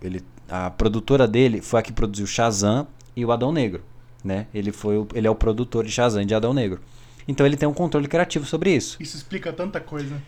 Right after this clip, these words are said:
Speaker 1: Então, é... e aí o que acontece? O The Rock, ele falou assim, "Mano,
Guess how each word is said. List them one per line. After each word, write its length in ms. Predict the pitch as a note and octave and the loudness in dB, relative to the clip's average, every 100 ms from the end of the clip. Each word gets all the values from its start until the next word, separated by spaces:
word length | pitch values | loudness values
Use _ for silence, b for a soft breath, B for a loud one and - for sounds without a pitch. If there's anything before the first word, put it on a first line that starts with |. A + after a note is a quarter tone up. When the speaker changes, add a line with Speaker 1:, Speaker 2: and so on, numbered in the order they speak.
| - | -6
Speaker 1:
Então, 440 | C3+ C3 B2+ F#2+ - - | -6 4 6 6 0 -2
é... 720 | G#2+ G#2+ G#2+ G#2+ G#2 G2+ F#2+ - | 2 4 4 4 2 0 -4 -8
e 140 | C#3 D#3 | -2 2
aí 180 | D3 | 2
o 60 | D3 | 2
que 80 | D#3 | 0
acontece? 640 | E3 C#3 A2 F#2 - - - - - - - | -2 0 -2 -2 -8 -14 -20 -20 -20 -20 -2
O 120 | A#3 | 4
The 80 | F#3+ | 8
Rock, 440 | C3 C3+ C3 - - | 10 10 10 6 0
ele 120 | E3 | 2
falou 140 | E3 F#3+ | 6 4
assim, 160 | - | 6
"Mano, 320 | F3 C#3+ G2+ | 6 6 6